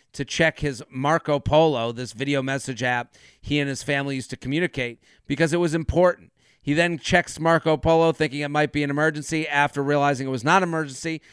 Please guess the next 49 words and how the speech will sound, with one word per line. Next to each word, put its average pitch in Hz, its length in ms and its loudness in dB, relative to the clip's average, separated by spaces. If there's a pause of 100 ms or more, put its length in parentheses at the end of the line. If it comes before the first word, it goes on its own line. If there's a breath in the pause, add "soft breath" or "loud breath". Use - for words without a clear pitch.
(120 soft breath)
she - 160 -12
just 139 180 -4
wanted 139 260 -4
some 135 260 -6
home 143 380 0
remodeling 156 640 4
<laughs> - 20 2
advice 151 460 2
or 147 160 -4
something. 147 500 -4 (380 soft breath)
He 202 160 -4
still 233 300 4
chose 226 340 6
to 196 80 -4
record 196 380 6
a 175 100 6
message 175 400 -2
back 165 300 6
to 160 80 0
her 160 220 4
again 165 400 2
in 151 220 -6
between 143 380 -4
us 143 220 -2
making 139 300 -4
out 131 260 0
and 127 160 -8
about 120 240 -2
to 120 80 -6
have 113 160 -4
sex. - 480 -18 (340)
Would 107 120 -12
love 139 140 2
to 147 60 4
hear 151 120 6
your 151 100 4
thoughts 156 320 4
on 156 80 0
this. 151 180 -4
It 143 60 -10
was 120 120 -8
definitely 143 300 -4
a 139 60 -4
mood 147 180 -2
killer 143 260 -2
for 135 120 -10
me 143 160 -2
and 139 80 -4
ultimately 139 560 -6